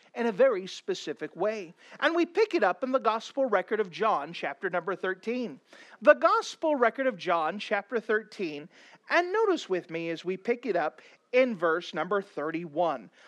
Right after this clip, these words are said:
The Gospel record of John, chapter thirteen, and verse number thirty-one, the Word of God says this,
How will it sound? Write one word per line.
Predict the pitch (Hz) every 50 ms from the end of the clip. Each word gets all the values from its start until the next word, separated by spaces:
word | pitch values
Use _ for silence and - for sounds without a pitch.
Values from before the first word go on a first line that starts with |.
| - -
The | - 247 269
Gospel | 254 330 381 427 - - - - 349 339
record | 277 240 220 220 - 254 262
of | 220 180
John, | 156 180 175 170 170 175 180
chapter | - - 220 202 - - 214
thirteen, | 180 - 220 196 175 - - - 302 285 233 180 151 - 175 _ - - - - - - - -
and | 330 349 339 285
verse | 330 381 415 370 - -
number | 320 277 247 254
thirty-one, | 226 226 - 277 277 254 233 208 175 196 233 214 180 175
the | 185 202
Word | 196 220 233 240
of | 233 196 160
God | 185 180 185 190 180 -
says | - 185 175 151 135
this, | 135 170 175 156 156 - - - - -